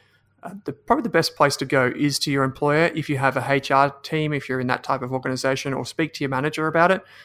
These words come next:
It could just be an issue, like an administrative issue. If it's persistent, so you think you've made the changes,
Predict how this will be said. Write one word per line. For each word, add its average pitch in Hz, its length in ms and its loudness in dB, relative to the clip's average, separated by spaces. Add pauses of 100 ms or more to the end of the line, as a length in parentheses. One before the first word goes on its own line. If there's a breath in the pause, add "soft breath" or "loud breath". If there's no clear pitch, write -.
(140)
It - 140 -12
could 160 240 4
just - 220 -6
be 165 180 4
an 156 60 0
issue, 160 380 0
like 139 140 0
an 127 100 -2
administrative 139 680 -2
issue. 147 320 -2 (540 soft breath)
If 151 160 -2
it's - 260 -4 (500)
persistent, 175 580 2
so - 100 -2
you 135 160 2
think 147 280 -4
you've 139 140 -4
made 135 200 4
the 139 40 0
changes, 135 580 0